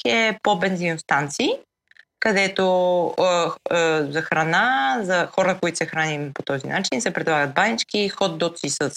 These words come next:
хлебче и прочие. Аз лично съм водила преговори с, а, продавачи да ми продадат хот-дог, ама без хлебче.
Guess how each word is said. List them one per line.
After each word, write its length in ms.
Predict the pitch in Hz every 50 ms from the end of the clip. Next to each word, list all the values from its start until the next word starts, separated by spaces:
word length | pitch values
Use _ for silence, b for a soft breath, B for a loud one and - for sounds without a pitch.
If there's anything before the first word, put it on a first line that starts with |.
| - - -
хлебче 480 | 202 220 226 - - - 226 220 220 B B B B B B -
и 120 | 202 196 196
прочие. 340 | 190 190 190 190 - 202
Аз 180 | 185 175 175 -
лично 240 | 185 180 - - 190
съм 160 | - 196 185
водила 380 | 170 180 190 190 180 175 170 -
преговори 380 | 170 165 160 175 170 165 160
с, 380 | 160 - - 160 156 - - - -
а, 220 | 160 156 156 151 156
продавачи 520 | 160 160 165 160 151 165 160 - - 156
да 140 | 143 160 160
ми 120 | 156 151 -
продадат 440 | - - 156 156 151 156 160 160 - _ _ - 170
хот-дог, 300 | 160 147 - 165 160 - _ - - - - - - _ _ _ _ _ _ -
ама 460 | 175 175 165 165 160 156 151 147 - -
без 320 | 156 147 175 165 160 -
хлебче. 540 | - 156 143 143 - - - 214 240 302